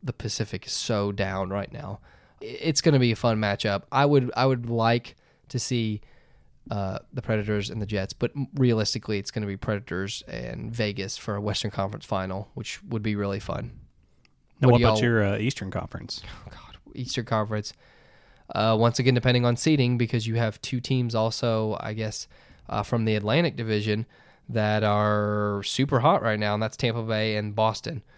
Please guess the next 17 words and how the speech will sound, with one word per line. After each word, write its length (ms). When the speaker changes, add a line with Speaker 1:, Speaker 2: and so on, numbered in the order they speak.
Speaker 1:
I'm, 120
I'm 120
feeling 300
this 160
is 100
not 200
the 80
year 180
for 160
Sidney 320
Crosby. 640
I'm 140
not 160
gonna 200
drink 300
that 200
juice. 420